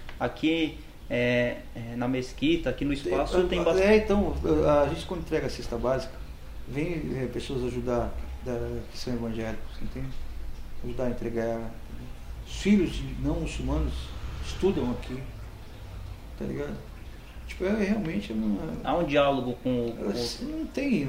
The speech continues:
Speaker 2: porque, é, não, não, não tem essa coisa, né?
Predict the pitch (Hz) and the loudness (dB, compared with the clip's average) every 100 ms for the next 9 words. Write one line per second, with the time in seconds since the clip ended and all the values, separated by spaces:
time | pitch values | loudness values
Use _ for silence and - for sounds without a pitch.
0 | 131 202 - 226 214 185 156 165 165 160 | -2 -4 0 4 6 6 4 0 0 -2
1 | 185 214 220 240 220 208 202 214 220 254 | 0 0 2 2 4 4 4 2 2 0
2 | 269 214 - - 123 107 110 - - - | 0 0 -2 0 2 2 -2 -10 -14 -14
3 | - - - 123 | -12 -14 -10 -8